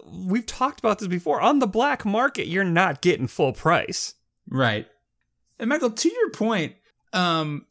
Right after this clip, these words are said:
Speaker 2: about putting this in, like, a petting tank for kids, um, this is from blue zoo aquatics dot com, the entry for the horn shark for quick facts.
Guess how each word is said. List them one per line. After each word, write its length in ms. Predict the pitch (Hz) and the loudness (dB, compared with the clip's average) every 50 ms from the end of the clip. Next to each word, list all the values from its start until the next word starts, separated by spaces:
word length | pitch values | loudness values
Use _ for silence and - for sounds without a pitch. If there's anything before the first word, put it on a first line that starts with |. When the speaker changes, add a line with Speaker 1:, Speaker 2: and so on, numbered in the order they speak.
| _ - | _ -4
Speaker 2:
about 380 | 180 156 175 165 156 139 - | -2 2 2 2 2 0 0
putting 240 | - 190 185 185 175 | 0 0 0 0 -2
this 200 | 175 170 156 - | -2 -2 -2 0
in, 160 | 180 170 151 | -2 -2 0
like, 200 | 147 143 139 - | 0 -2 0 -2
a 60 | 139 123 | -4 -6
petting 460 | - - - 165 165 170 170 170 175 | -4 0 2 2 4 4 2 0 0
tank 360 | - 196 180 175 185 190 185 | -2 0 0 0 -2 -2 -4
for 140 | - - - | -6 -8 -8
kids, 580 | - - 180 180 185 196 202 202 - - - _ _ _ _ _ - - | -6 -2 0 0 0 0 -2 -4 -6 -10 -10 _ _ _ _ _ -4 -2
um, 500 | 180 170 165 156 156 151 147 143 131 _ _ _ _ _ _ _ _ _ _ 339 247 | 0 2 2 2 0 -2 -2 -6 -8 _ _ _ _ _ _ _ _ _ _ _ -6
this 160 | 220 202 196 | -4 -2 0
is 140 | 190 190 185 | 0 0 0
from 300 | 185 190 180 156 143 131 | 0 0 0 0 0 -2
blue 340 | 123 - 151 156 180 190 190 | -4 -2 0 2 2 4 2
zoo 220 | 147 156 175 165 | 2 4 4 2
aquatics 480 | 143 123 - 160 151 147 143 135 120 - | 2 2 0 0 2 2 0 0 -2 -2
dot 160 | 139 123 120 - | -4 -4 -2 -2
com, 360 | 170 170 160 139 123 117 120 - - _ _ - - - | 0 0 2 2 0 -2 -4 -8 -20 _ _ -20 -16 -8
the 380 | - 151 147 139 135 135 127 - | -2 0 2 2 2 0 -2 -2
entry 340 | 151 160 170 - - 160 | -2 -2 0 0 0 -2
for 260 | 139 - 151 147 139 127 | 0 0 0 0 0 2
the 140 | 120 127 | 0 0
horn 220 | 117 123 160 170 165 | 0 0 0 -2 -2
shark 380 | - - 156 123 117 110 - _ _ - | 0 0 0 0 0 -2 -6 _ _ -12
for 140 | - - 120 | -6 -6 -6
quick 300 | - - 208 214 214 - | -2 0 -2 -2 -2 -2
facts. 500 | - 135 107 101 107 - - - - | -2 -2 -2 -2 -4 -8 -6 -8 -8